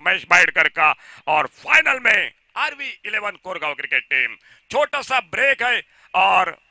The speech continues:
man of the match सूरज गावड़े। हमारे सर अय्यप्पा सर, आपका बहुत बहुत स्वागत है commentary box में से।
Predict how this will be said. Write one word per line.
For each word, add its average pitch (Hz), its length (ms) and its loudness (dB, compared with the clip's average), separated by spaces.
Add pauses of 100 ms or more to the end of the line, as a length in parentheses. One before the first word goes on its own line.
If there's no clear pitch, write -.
(140)
man 294 220 4
of 269 60 -14
the 240 160 -4
match 196 300 2 (320)
सूरज 277 600 -2 (140)
गावड़े। 156 440 2 (640)
हमारे 180 200 -2
सर 202 240 -2 (320)
अय्यप्पा 196 380 2
सर, 220 220 -4
आपका 190 260 -2
बहुत 165 300 0
बहुत 165 200 -2
स्वागत 151 340 -4
है 147 60 2
commentary 139 400 -4
box 120 340 -6
में 135 120 0
से। 135 180 -2